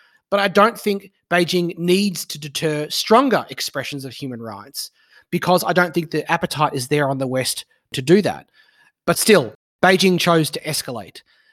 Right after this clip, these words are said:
And Sebastian Strangio, who writes for The Diplomat, tweeted there is, quote,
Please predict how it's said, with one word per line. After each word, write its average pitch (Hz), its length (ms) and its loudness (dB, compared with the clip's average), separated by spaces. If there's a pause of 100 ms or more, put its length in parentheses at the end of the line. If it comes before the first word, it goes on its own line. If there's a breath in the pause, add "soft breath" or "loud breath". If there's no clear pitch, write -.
(260)
And 170 340 -2
Sebastian 208 580 0
Strangio, 165 640 -2
who 147 100 -4
writes 156 300 -2
for 160 140 -6
The 147 80 -4
Diplomat, 156 480 -2
tweeted 175 420 -2
there 156 240 0
is, 151 140 -2
quote, 156 440 -4